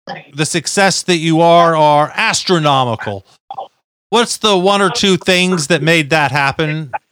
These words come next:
Deepak? Is it words from your father? Are you Thomas Edison, Einstein smart? I see you have great hair. Is it because of your hair and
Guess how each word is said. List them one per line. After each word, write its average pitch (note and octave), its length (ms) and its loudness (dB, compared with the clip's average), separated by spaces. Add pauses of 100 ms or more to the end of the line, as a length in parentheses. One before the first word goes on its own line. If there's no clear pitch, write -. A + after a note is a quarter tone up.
(100)
Deepak? D#3 420 -2
Is D3+ 160 -2
it D3+ 160 -2 (1300)
words F#3 440 2
from F#3+ 180 0
your F3 160 2
father? F#3+ 680 2
Are D#3+ 160 4
you D3+ 600 2 (1500)
Thomas G3 460 0
Edison, F#3 840 0 (760)
Einstein G3 760 2
smart? F#3+ 680 0 (400)
I E3+ 120 0
see A3 260 0
you G3+ 80 4
have D3 300 0
great F3+ 420 2
hair. G3+ 460 2
Is D#3+ 180 2
it E3 100 0
because E3 360 0
of E3+ 100 0
your D#3+ 180 0
hair F#3 580 2
and C#3 220 -2